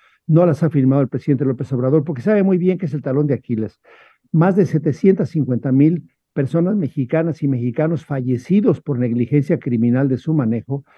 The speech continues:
una ausencia franca de medicamentos que ha llevado a muchísimas familias a la pobreza, y sobre todo hoy setenta y siete millones de servicios,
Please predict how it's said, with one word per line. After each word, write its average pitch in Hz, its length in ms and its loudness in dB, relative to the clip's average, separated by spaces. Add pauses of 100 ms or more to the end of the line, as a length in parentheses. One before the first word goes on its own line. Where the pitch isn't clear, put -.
(340)
una 185 220 4
ausencia 175 480 2
franca 185 400 0
de 147 80 4
medicamentos 135 680 0
que 170 120 -2
ha - 20 2
llevado 151 380 2
a 131 40 -2
muchísimas 165 540 -2
familias 139 560 -2
a 127 40 -4
la 120 120 -4
pobreza, 123 560 -4 (380)
y 147 80 2
sobre 151 260 2
todo 196 240 2
hoy 185 140 4
setenta 156 440 0
y 143 80 0
siete 190 300 0
millones 147 520 0
de 123 100 -6
servicios, 135 680 -4